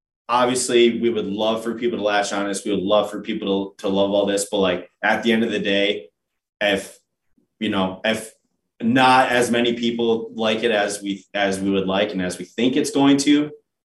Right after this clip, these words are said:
I think we can, like, we can sit there and be like, "Damn, I'm still so proud of ourselves because we actually wrote songs that we wanted to write."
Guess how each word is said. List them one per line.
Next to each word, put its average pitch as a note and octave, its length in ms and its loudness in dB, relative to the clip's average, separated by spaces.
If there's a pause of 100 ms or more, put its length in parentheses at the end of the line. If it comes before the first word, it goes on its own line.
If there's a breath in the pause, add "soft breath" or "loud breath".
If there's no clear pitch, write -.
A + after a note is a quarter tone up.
(580)
I A#2+ 140 2
think A#2+ 160 0
we A2+ 160 0
can, G2+ 160 -4
like, F#2+ 340 -2 (440)
we A#2 120 -2
can G#2+ 120 -4
sit G2 240 0
there G2 140 0
and F2+ 100 -2
be F#2 60 -2
like, F2 240 -2
"Damn, F2 440 -4
I'm G#2+ 240 -2
still - 400 0
so G2 240 -2
proud F#2+ 320 -2
of G2+ 80 0
ourselves G#2 420 0
because F2+ 600 -6 (220)
we A2 140 2
actually G#2 360 0
wrote F#2+ 240 2
songs F#2 320 -4
that F2 100 -6
we F2 80 -8
wanted E2 280 -10
to - 140 -20
write." D#2 240 -18